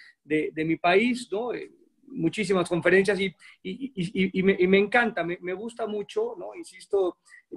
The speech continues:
tienes el tema presencial, que eso, eso, por supuesto, insisto, es, es mucho mayor, porque yo, yo trabajo en la televisión, trabajo en un periódico, trabajo en una radio. Entonces, yo podría, yo puedo decir lo que sea y, y atrás de la cámara podrá haber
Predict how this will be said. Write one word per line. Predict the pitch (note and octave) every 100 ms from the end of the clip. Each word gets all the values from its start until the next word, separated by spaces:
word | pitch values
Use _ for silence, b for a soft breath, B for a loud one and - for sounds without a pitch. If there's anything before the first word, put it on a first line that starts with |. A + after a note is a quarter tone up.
| -
tienes | G#3 G#3+ F3+
el | E3+
tema | F#3+ F3+
presencial, | D3 C#3 D3+ D#3 D#3+ G3 C#4+ _ _ _ _
que | - D3+
eso, | D#3+ -
eso, | D3+ - D3 -
por | C3
supuesto, | C#3+ D#3+ D3+
insisto, | D3 D3 D3+
es, | - - b b
es | D#3+
mucho | E3 F3 F3
mayor, | E3+ G#3 G#3+
porque | F#3+ F#3+
yo, | G#3 G3+
yo | G#3+
trabajo | G#3 G3 F#3+ F#3+
en |
la | E3+
televisión, | E3 E3 F3+ F3 A3+ A3
trabajo | F3+ D#3 E3 D#3+
en |
un | D#3+
periódico, | E3+ F3 F#3+ E3+
trabajo | D#3+ D3+ D#3 D#3
en | D3+
una | D3 C#3+
radio. | E3+ D#3 C#3+ C#3 - _ _ _ _ -
Entonces, | F3+ G3 F#3+ - _ _ _ -
yo | F#3 G3+
podría, | F#3 F#3 F#3 F3 -
yo | F#3
puedo | G3
decir | E3+ G3
lo | F3 D#3+
que | D#3
sea | - F#3 D#3+
y, | D3 - b b _
y | E3+
atrás | E3 F#3+ F#3+
de | F#3
la | E3+
cámara | F#3 F3+ E3
podrá | D#3+ E3
haber | E3+ F3+